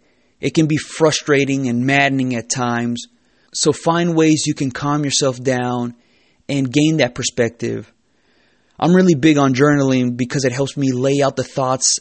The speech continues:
and emotions that I'm experiencing into tangible words. This forces me to slow down my thinking and, and high energy to get to a level head.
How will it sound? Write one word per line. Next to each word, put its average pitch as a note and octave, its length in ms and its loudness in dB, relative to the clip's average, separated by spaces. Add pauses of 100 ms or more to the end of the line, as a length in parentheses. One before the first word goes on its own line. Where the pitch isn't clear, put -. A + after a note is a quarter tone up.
(100)
and C3 100 -2
emotions B2+ 580 0
that B2 140 0
I'm B2 120 0
experiencing B2+ 920 -2 (100)
into C3 640 -4
tangible B2+ 580 -4
words. A#2 540 -4 (1000)
This D3 180 0
forces D#3 420 0
me D3 180 -2
to B2 120 0
slow D3+ 320 2
down D3 260 -2
my C3+ 140 -4
thinking C3+ 720 -4
and, A#2 360 -6 (300)
and A#2+ 120 -6
high C#3+ 260 -2
energy C3+ 480 -2 (120)
to B2 320 -4
get C3+ 280 -2
to D#3 100 -2
a C3+ 80 2
level A#2+ 260 -2
head. A2+ 380 -10